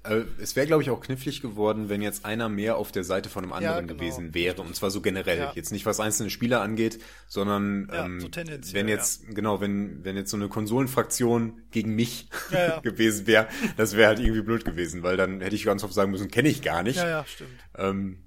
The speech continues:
Speaker 1: ja.
Speaker 2: Ich glaub, so
Speaker 1: Von
Speaker 2: war
Speaker 1: daher,
Speaker 2: das
Speaker 1: sowas, glaub ich, sehr
Speaker 2: das hat
Speaker 1: ausgeglichen,
Speaker 2: sehr
Speaker 1: ja.
Speaker 2: viel Spaß gemacht. Das war sehr, sehr
Speaker 1: Ja, das hat wirklich
Speaker 2: interessant
Speaker 1: sehr viel
Speaker 2: und sehr
Speaker 1: Spaß
Speaker 2: lustig. <laughs>
Speaker 1: gemacht. Das stimmt.
Speaker 2: Und wir haben auch noch ein
Speaker 1: Wobei es
Speaker 2: bisschen
Speaker 1: wenige
Speaker 2: Musik
Speaker 1: Überraschungen
Speaker 2: mitgebracht.
Speaker 1: gab, muss ich sagen.
Speaker 2: Das
Speaker 1: Also,
Speaker 2: stimmt.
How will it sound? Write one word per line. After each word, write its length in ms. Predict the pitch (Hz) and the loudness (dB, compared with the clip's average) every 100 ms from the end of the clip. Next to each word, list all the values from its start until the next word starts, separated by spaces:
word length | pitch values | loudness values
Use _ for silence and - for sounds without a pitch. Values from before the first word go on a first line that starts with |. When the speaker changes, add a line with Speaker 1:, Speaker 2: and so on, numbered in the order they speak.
| - | -6
Speaker 1:
ja. 340 | 85 78 80 - - - - - | -4 -4 -8 -20 -20 -20 -16 -14
Speaker 2:
Ich 100 | - | -8
glaub, 140 | - 285 | -2 0
so 80 | 302 | 4
Speaker 1:
Von 80 | |
Speaker 2:
war 60 | 214 | 10
Speaker 1:
daher, 100 | 131 | 10
Speaker 2:
das 60 | 123 | 10
Speaker 1:
sowas, 400 | 156 151 - - | 6 6 4 -2
glaub 120 | 120 | -2
ich, 60 | |
sehr 100 | 120 90 | 0 0
Speaker 2:
das 120 | 95 | 0
hat 80 | 254 | 0
Speaker 1:
ausgeglichen, 220 | - 185 | -4 -4
Speaker 2:
sehr 100 | 220 | -4
Speaker 1:
ja. 40 | 240 | -2
Speaker 2:
viel 80 | |
Spaß 300 | 233 190 180 | -4 -4 -6
gemacht. 200 | - 120 | -8 -14
Das 140 | 131 143 | -14 -6
war 140 | 170 | -6
sehr, 240 | 170 196 202 | -4 -6 -4
sehr 200 | 196 190 | 0 6
Speaker 1:
Ja, 60 | |
das 140 | 151 - | 6 6
hat 100 | 147 | 0
wirklich 160 | - - | 0 0
Speaker 2:
interessant 100 | 127 | -4
Speaker 1:
sehr 100 | 165 | -4
viel 60 | 131 | -6
Speaker 2:
und 80 | |
sehr 200 | - - | -12 -14
Speaker 1:
Spaß 140 | - - - - | -18 -8 -6 -4
Speaker 2:
lustig. 0 | |
<laughs> 160 | - | -4
Speaker 1:
gemacht. 120 | 226 - - - - - - | -6 -12 -18 -16 -16 -18 -14
Das 100 | - | -12
stimmt. 320 | - - 80 - - | -10 -10 -12 -14 -10
Speaker 2:
Und 160 | 247 254 | -10 -2
wir 100 | 240 | 0
haben 120 | 240 | 0
auch 60 | 214 | -2
noch 120 | 208 | 0
ein 60 | |
Speaker 1:
Wobei 140 | 226 160 | 4 4
es 40 | 190 | 4
Speaker 2:
bisschen 60 | 196 | 2
Speaker 1:
wenige 160 | 202 | 4
Speaker 2:
Musik 160 | 190 175 | 4 4
Speaker 1:
Überraschungen 360 | 202 - 110 87 | 2 -2 -2 -4
Speaker 2:
mitgebracht. 280 | 80 73 78 | -4 -6 -6
Speaker 1:
gab, 40 | |
muss 160 | 85 80 | -8 -8
ich 160 | 78 | -8
sagen. 260 | - 69 69 | -10 -10 -10
Speaker 2:
Das 460 | - - - - - - - - - - - - - - - - - | -6 -6 -6 -10 -12 -14 -16 -20 -20 -20 -20 -20 -20 -20 -20 -20 -4
Speaker 1:
Also, 480 | 107 113 123 127 | -2 0 0 0
Speaker 2:
stimmt. 220 | 131 131 | -2 -6